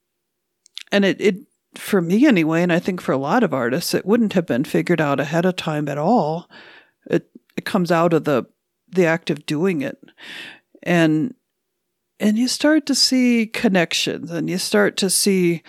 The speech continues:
"Okay, what I'm doing here brings this idea in, brings that idea in,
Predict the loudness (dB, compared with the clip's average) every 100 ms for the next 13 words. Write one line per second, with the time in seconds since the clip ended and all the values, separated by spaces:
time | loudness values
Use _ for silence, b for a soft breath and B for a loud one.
0 | B B B B B B _ _ 0 0
1 | 0 0 0 2 4 4 4 4 4 4
2 | 2 4 4 2 -2 _ 0 0 0 0
3 | 0 0 -2 -2 0 2 2 0 0 0
4 | 2 2 2 2 2 2 2 2 0